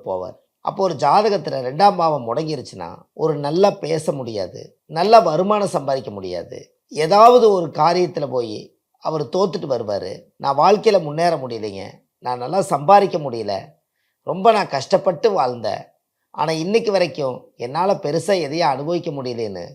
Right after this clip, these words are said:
கொஞ்சம் கொஞ்சமா, கொஞ்சம் கொஞ்சமா மனசு சோர்ந்துருவார். அப்போ அந்த ரெண்டாம் பாவம் முடக்கு, அந்த ஜாதகத்துல அந்த தோஷத்தை நம்ம சுத்தப்படுத்தலைன்னா,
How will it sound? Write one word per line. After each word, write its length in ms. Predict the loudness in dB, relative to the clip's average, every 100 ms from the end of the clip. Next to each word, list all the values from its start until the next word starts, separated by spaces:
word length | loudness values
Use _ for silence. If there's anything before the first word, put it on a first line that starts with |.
| _ _ -6
கொஞ்சம் 240 | -2 0
கொஞ்சமா, 300 | 0 0 -2 -2
கொஞ்சம் 260 | -4 -2
கொஞ்சமா 280 | -2 -2 -4 -6
மனசு 320 | -6 -6 -6
சோர்ந்துருவார். 600 | -6 -6 -6 -6 -10 -14 -16 _ -2
அப்போ 300 | 0 4 6 6 2 -2
அந்த 300 | -4 -2 4 4
ரெண்டாம் 440 | 4 4 4 6
பாவம் 260 | 0 -2 -4
முடக்கு, 380 | -4 -4 -4 -8 -8 -12 _ _ _ _ _
அந்த 180 | -8 -6
ஜாதகத்துல 640 | 0 4 4 4 0 -2 -2 -4 -6
அந்த 200 | -8 -6 -4
தோஷத்தை 480 | -2 -2 0 -2 -2
நம்ம 220 | -4 -8
சுத்தப்படுத்தலைன்னா, 920 | -8 -4 -2 -2 -6 -8 -6 -6 -6